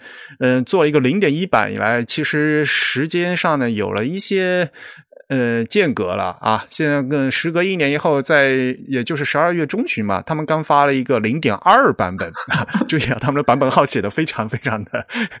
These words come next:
小心，只是零点二版本啊。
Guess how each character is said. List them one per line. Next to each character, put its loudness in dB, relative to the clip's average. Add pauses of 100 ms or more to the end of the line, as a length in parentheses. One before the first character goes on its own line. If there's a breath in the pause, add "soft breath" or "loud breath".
(160 loud breath)
小 0
心， -2
只 -8
是 2
零 2
点 2
二 2
版 -10
本 -12 (100)
啊。 -8